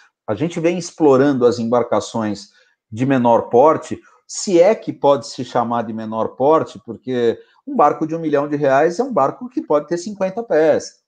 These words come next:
já não é um barco tão pequeno, né? Mas a gente tem explorado, principalmente com a intenção de fazer com que esse cliente permaneça conosco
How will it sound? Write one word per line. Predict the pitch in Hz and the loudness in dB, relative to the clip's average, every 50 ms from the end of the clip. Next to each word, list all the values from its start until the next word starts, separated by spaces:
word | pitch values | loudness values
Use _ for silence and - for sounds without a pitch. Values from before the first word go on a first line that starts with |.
| _ | _
já | - 107 | -4 -2
não | 117 131 131 127 | 0 0 2 2
é | 135 | 0
um | 156 160 | 0 2
barco | 143 143 156 151 - - | 2 2 2 2 -2 -6
tão | - 151 143 | -8 -8 -8
pequeno, | - - _ - 151 131 127 113 101 95 - _ _ _ _ _ 95 | -8 -12 _ -6 -4 -2 -2 -2 -4 -6 -12 _ _ _ _ _ -6
né? | 104 123 139 139 _ _ _ _ _ | -6 -6 -6 -8 _ _ _ _ _
Mas | 170 180 202 190 | 0 0 2 2
a | 214 185 | 2 2
gente | 165 214 214 - - | 0 -2 -6 -4 -2
tem | - 202 233 254 | 0 0 2 0
explorado, | 226 - - - - 147 127 117 113 127 147 170 170 143 123 117 - | -2 -4 -6 -6 0 4 4 6 6 6 6 6 4 2 0 -6 -8
principalmente | _ - 220 254 247 254 - 185 - 165 147 135 151 175 170 - _ | _ -4 -4 -2 -4 -4 -8 -4 0 0 0 0 -2 -8 -12 -10 _
com | - | -6
a | 160 156 | -6 -6
intenção | 156 156 - 143 131 120 127 - - 151 160 190 185 | -6 -6 -6 -6 -6 -6 -8 -4 -2 0 0 0 -2
de | 160 156 156 | -6 -8 -4
fazer | - 170 156 147 139 190 190 | 0 0 0 0 0 -4 -6
com | - 214 190 | -8 -10 -12
que | - - 175 160 | -8 -2 0 2
esse | 180 220 226 - - 196 - | 2 2 0 -2 -8 -12 -12
cliente | - 165 143 131 135 151 202 202 - - 135 117 - - _ _ _ _ _ _ | -8 -6 -4 -2 -2 -2 -4 -6 -8 -8 -8 -8 -10 -12 _ _ _ _ _ _
permaneça | 196 208 240 226 220 208 185 160 160 180 214 254 247 - - 180 | 2 4 4 4 4 2 2 0 0 2 4 4 2 2 -2 -4
conosco | - - - 139 127 127 151 202 214 202 - - - 123 - | -4 -2 -4 -2 0 2 2 2 0 0 -4 -6 -8 -8 -8